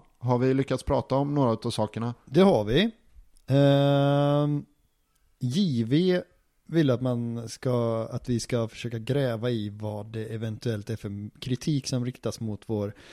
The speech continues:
Speaker 2: nya tränare. <clears throat> Jag tror att sånt där kommer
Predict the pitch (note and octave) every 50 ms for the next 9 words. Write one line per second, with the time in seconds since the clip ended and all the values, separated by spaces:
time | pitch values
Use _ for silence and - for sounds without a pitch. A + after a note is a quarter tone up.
0 | - - - - - C3 C#3+ C#3+ B2 A2 A2 A2 - - C#3 C#3+ B2+ A2 G#2 A2
1 | B2 C#3 D3+ - - - _ _ _ _ - G3 - - D#3 C3 A#2 G2+ - _
2 | _ _ - - - - _ - B2 - - - D#3 D3 D3+ C#3+ B2 A#2 A#2 A2
3 | A#2+ A#2+ A#2 A2+ - - - - - - - - B2+ A#2+ A2+ B2+ A2+ A2 - B2+
4 | B2+ C3